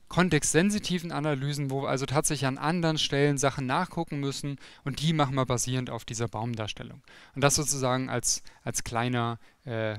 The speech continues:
Seiten-, äh, äh, Sprung sozusagen zu dem Thema, äh, theoretische Informatik, wo ihr eben sehen könnt, sozusagen, was die Verbindung ist. Jetzt noch zum Thema Typsicherheit und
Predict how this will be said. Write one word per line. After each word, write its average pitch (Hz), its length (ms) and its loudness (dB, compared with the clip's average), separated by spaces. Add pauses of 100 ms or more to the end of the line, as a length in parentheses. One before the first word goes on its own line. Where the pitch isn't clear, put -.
(680)
Seiten-, 131 640 -2 (260)
äh, 113 440 -8 (640)
äh, 143 640 -14
Sprung 156 500 2
sozusagen 127 720 2
zu 139 200 -6
dem 127 220 -2
Thema, 120 500 -2 (360)
äh, 113 180 -4
theoretische 147 520 2
Informatik, 123 720 -2 (260)
wo 117 120 -4
ihr 117 60 -6
eben 113 200 -6
sehen 123 260 0
könnt, 113 280 -6
sozusagen, 113 400 -6
was 117 140 0
die 123 100 -10
Verbindung 113 480 -6
ist. - 180 -14 (2000)
Jetzt - 240 4
noch 208 120 2
zum 170 180 2
Thema 156 460 0 (520)
Typsicherheit 160 1040 2
und 127 420 -6